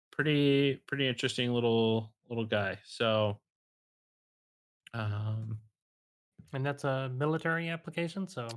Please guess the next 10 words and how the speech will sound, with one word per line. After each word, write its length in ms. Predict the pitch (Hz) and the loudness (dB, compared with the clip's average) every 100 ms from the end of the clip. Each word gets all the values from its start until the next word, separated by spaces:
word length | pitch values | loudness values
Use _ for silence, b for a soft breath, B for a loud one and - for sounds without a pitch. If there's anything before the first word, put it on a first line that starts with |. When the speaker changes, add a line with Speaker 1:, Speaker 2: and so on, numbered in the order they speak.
| - | -6
Speaker 1:
So, 280 | - 143 131 | -2 2 2
yeah, 220 | 127 127 | 4 4
right 220 | 117 131 | 4 2
now 320 | 139 135 131 123 | 2 2 4 2
it's 360 | 113 113 - | 2 0 -2
focused 800 | - 127 117 120 113 - - - | 0 0 2 0 0 -4 -6 -4
towards 320 | 127 117 110 | 0 0 2
military 800 | 113 113 113 113 123 117 120 117 | 2 2 2 2 2 4 2 2
and 360 | 98 107 107 107 | 2 2 2 0
government, 720 | 117 110 110 107 107 107 | 0 2 2 2 2 -2